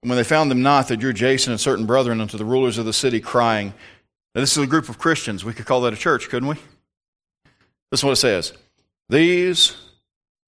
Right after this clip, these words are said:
that have turned the world upside down."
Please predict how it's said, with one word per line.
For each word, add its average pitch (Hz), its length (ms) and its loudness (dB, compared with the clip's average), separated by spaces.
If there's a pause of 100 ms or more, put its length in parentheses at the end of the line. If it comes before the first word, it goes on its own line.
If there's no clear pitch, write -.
(300)
that 113 100 0
have 95 160 -4
turned 156 640 -2 (880)
the 87 120 -8
world 143 600 2 (320)
upside 123 560 0
down." 90 340 -6